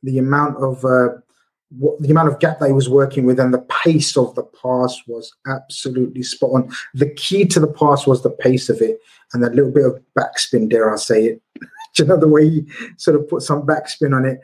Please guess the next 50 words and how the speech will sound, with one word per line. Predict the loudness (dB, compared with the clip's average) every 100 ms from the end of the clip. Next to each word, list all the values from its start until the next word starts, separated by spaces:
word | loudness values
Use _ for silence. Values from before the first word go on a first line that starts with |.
| _ _ -2
Um, | 0 0 2
it | 2
was | 2
a |
pitch | 2 0
of | 0
a | 2
pass, | 2 2 0 -6 _ _ -6
an |
absolute | -6 -2 -2 -2 -2
brilliant | 2 4 2 0
run. | 2 2 0 -4 _ _ _ _ -6
Um, | 0 2 2 0 -2 -8 _ _ -2
and | -2 0 -2
yeah, | 0 0 0 -4
the |
turning | -2 0 2
point. | 0 -2 -10 _
Look, | 0 0 -2 _ _ -6
we |
can, | 0 2 4 2
we | 0
can, | 0 0 -2 -6 _ _
we've | -2
talked | 2 2 2
enough | 0 2
about | -2 -2
how | -4
shit | -2 -2 -2
Chelsea | -2 -2 0 -2
were, | 0 0
and | -4 -10 _ _ -4
again, | 0 0
we | 0
can | -4
talk | -4 0
about | 2 0 -2 -12 _
how | -6 -4
shit | -2 -2 -2
the | -4
keeper | -4 -4 0
was. | 2 2 0 -6 _ _ _ 0
Um, | 2 2 0
what | 2 4
an | 4
awful | 4 2
decision | 0 0 -2 -4
to | -10
come | -6 0
out. | 0 -2